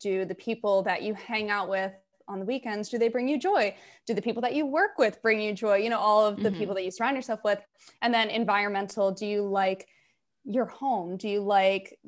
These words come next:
Speaker 1: the, the city that you live in? Do you like your job, like, the office that you work? Um, so I think that all of those things affect your health so much. So I try to find balance between all of those things because they affect each other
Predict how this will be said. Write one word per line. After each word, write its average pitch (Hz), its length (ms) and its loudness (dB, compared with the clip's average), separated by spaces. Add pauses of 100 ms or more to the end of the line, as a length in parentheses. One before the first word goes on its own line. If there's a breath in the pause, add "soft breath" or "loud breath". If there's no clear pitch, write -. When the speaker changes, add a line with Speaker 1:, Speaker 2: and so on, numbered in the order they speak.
(240)
Speaker 1:
the, 190 380 4
the 214 120 0
city 269 380 0
that 185 180 0
you 196 120 0
live 180 180 0
in? 175 180 -4
Do 180 120 -8
you 180 160 -2
like 180 300 -4
your 240 140 0
job, 277 600 8
like, 202 160 4
the 262 120 -2
office 269 420 4
that 190 120 2
you 190 100 -2
work? 180 280 -4 (140)
Um, 196 340 0
so 311 120 0
I 320 120 6
think 403 220 4
that 381 140 2
all 233 180 6
of 214 60 2
those 226 220 0
things 226 260 -2
affect 202 560 -6
your 196 100 -2
health 196 460 -2 (100)
so 214 760 6 (120)
much. 202 440 0
So 269 120 6
I 247 140 8
try 330 160 4
to 339 60 2
find 294 260 0
balance 208 340 2
between 214 520 -4
all 196 180 2
of 190 100 0
those 190 200 -2
things 190 280 -6
because 196 440 0 (520 soft breath)
they 262 340 8
affect 226 460 2
each 294 160 -2
other 311 260 2